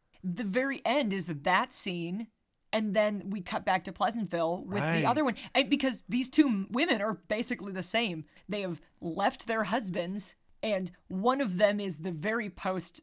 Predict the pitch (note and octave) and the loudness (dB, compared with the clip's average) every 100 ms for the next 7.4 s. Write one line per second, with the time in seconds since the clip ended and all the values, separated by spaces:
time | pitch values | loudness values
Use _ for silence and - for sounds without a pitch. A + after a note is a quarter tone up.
0 | - E3 F3+ F3 G#3+ E3 D#3 F#3+ F#3 F3+ | -10 -2 0 0 -2 -6 -4 -2 -2 -2
1 | E3 F3 F3 E3 F#3 G2+ G2+ G#3 - F#3 | -2 -2 0 0 -2 -4 -2 -4 -4 -8
2 | F#3 - G#3+ - F#3+ F#3+ E3 - - G3 | -4 -4 -4 -2 0 0 -4 -12 -12 -6
3 | G3 D3+ F#3 E3+ F#3+ G#3 G3+ F#3+ F#3 F#3 | -6 -4 -4 -4 -4 -2 -2 -2 0 0
4 | F3+ E3+ F3+ E3 F3 G3 - _ F#3+ B3 | -2 -2 -4 -2 -4 -4 -8 _ 2 4
5 | - C4+ G#3 G3 - A3+ G3+ A3+ G#3 - | 6 4 2 0 -2 -4 -2 -2 -4 -6
6 | G3+ F#3+ F#3 G#3+ C4+ - F#3+ - A#3 G#3+ | -4 0 2 4 2 0 -2 -2 -2 2
7 | A#3 G3 G#3+ | 2 2 -4